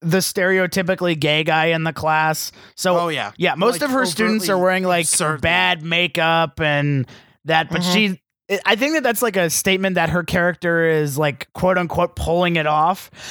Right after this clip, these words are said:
Speaker 1: And then, uh, is, okay, so
Speaker 2: Well
Speaker 1: is the gay smoker a trope? 'Cause I've never encountered that before, because she's, like, walking past him, and then she looks around, and he, like, back, and he, she's like, "Are you smoking?" And he's like, "No, I'm not smoking."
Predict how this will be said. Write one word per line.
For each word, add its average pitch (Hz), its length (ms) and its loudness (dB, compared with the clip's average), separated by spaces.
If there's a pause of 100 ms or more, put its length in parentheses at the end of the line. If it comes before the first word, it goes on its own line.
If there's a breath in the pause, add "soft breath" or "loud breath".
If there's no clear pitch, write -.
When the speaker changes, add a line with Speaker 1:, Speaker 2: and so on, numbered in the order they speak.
(140 loud breath)
Speaker 1:
And 190 120 0
then, 202 300 2 (500 loud breath)
uh, 170 80 2 (200)
is, 226 260 0
okay, 233 220 0
so 226 160 0
Speaker 2:
Well 247 180 -2
Speaker 1:
is 302 280 0
the 285 100 0
gay 214 260 2
smoker 208 540 0
a 185 100 2
trope? 185 480 -2
'Cause 185 180 -2
I've 220 160 2
never 247 220 0
encountered 185 420 0
that 156 200 0
before, 156 320 0
because 160 500 -2 (240 loud breath)
she's, 208 240 -2
like, 214 160 0
walking 202 380 0
past 180 400 0
him, 214 160 0
and 180 180 2
then 185 80 0
she 180 160 -4
looks 190 320 0
around, 185 240 2
and 170 100 -2
he, 165 220 0
like, 170 240 -2
back, 165 240 0
and 175 100 0
he, 170 280 0
she's 180 240 0
like, 180 100 0
"Are 180 100 0
you 233 140 2
smoking?" 190 560 0
And 196 80 2
he's 185 160 0
like, 190 140 0
"No, 214 200 0
I'm 277 100 0
not 277 160 2
smoking." 233 500 -2